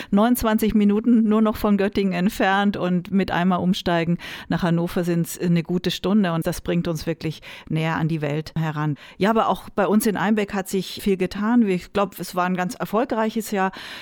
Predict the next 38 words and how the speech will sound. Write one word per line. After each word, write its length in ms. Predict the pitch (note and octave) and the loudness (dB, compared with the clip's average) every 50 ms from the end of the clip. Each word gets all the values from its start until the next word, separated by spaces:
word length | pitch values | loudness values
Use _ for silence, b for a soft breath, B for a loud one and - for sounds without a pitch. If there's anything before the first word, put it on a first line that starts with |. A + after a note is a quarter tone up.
| A3 - | -6 -4
Insbesondere 680 | G3 F#3+ - - G#3 - G3 G3+ G#3 F#3 G3 F#3+ G3 | -2 -2 -2 -2 -2 0 0 0 0 0 0 0 0
haben 160 | G3+ G3 G3 | 0 0 2
wir 220 | F#3+ F#3+ F#3+ - | 2 2 2 2
im 120 | F#3+ G3+ F#3 | 4 4 6
Bildungsbereich 840 | G3+ A3 A#3 A3 G3 F#3 - - E3 D3 D3+ D3+ D#3 D#3 D#3+ - - | 6 6 4 4 2 2 0 -2 -4 -4 -2 -2 -2 -2 -2 -2 -4
wirklich 400 | E3+ F3 - F3+ F3 - - - - - | -4 -2 -2 -2 -4 -4 -6 -10 -10 -2
zulegen 460 | - A3 A3+ A3 A3 A3 G3+ G#3 G3+ | 0 2 2 4 4 4 4 4 4
können. 260 | - G3+ F#3+ F#3 F3+ | 4 2 2 4 4
Wir 240 | F3+ F3+ F3+ F3 - | 4 2 2 0 0
konnten 300 | - G3+ G3 G3 - F#3+ | 0 0 0 0 0 0
das 140 | F#3+ F3 - | -2 -2 -2
erste 320 | - E3+ G#3+ G#3+ - G#3 | -2 -4 -4 -2 -2 0
Mal 180 | F#3+ F#3 F#3 F#3 | 0 0 0 0
seit 240 | F#3 F#3+ F3+ E3+ - | 0 -2 -2 -2 -2
Jahrzehnten 640 | F#3 F3+ F3 - - A3+ A#3 C4+ B3 - A3 G3 F#3 | -2 -4 -4 -2 -2 0 2 2 2 0 0 0 0
wieder 340 | G3 G3 G3 F#3+ F3 - | 0 0 2 0 0 -2
einen 140 | - E3+ F3 | -2 -2 -2
Kindergarten 560 | - A3+ A#3+ C4 B3+ G3+ G3 F3+ F#3 - F#3 | 0 2 2 2 2 2 0 -2 -2 0 -2
neu 220 | F3 E3+ F#3+ A#3 B3 | 0 0 0 0 0
bauen. 320 | A3 G#3 G#3 G#3+ A3 A3 B B B B B B B | 2 2 2 2 2 0 B B B B B B B
Das 320 | - F#3+ F3+ - - - - | -6 -4 -4 -4 -8 -6 -4
Gebäude 380 | G3+ F3+ F3 F#3 G3 G3 F#3 | -4 -2 0 0 0 0 0
war 140 | F3 F#3 A#2 | 0 -2 -2
abgängig 520 | - A#3 - - A3+ G#3+ A3 G#3+ G3 - G3+ | -2 -4 -4 -2 0 2 2 2 0 0 -2
und 200 | F3+ F3 E3+ F3 | -2 -2 0 0
wir 80 | F3 | 0
haben 160 | F3+ F3+ E3+ | 0 0 0
in 220 | - F3 F#3 F3 - | 0 0 0 0 0
einem 280 | - - F3 F3 F3+ | -2 -2 0 0 0
der 160 | F3 E3 - D#3 | 0 0 0 0
Ortsteile 400 | A#3 C4 - - - G3 F3 F3+ | 0 -2 -2 -2 -2 -2 -2 -2
einen 80 | F3 | -2
ganz 340 | E3+ F3+ A3+ A#3+ - - - | -2 -2 -4 -6 -8 -6 -2
neuen, 320 | - G3+ F3+ F3 F#3+ G3+ | 0 0 2 2 2 2
modernen 360 | F#3+ F3+ F3 F3+ F3 F3+ F3+ F3+ | 2 2 2 0 0 0 0 -2
Kindergarten 520 | - C4 D4+ D#4+ C#4 A#3 A3+ A3+ A3+ G#3+ | 0 0 0 0 0 0 0 0 0 0
gebaut, 360 | G3+ G3 G3 F#3+ F#3 F#3 B B B B B B B B B B _ | 0 0 0 0 0 -2 B B B B B B B B B B _
auch 240 | - G#3 A#3 - | -2 -2 -2 -4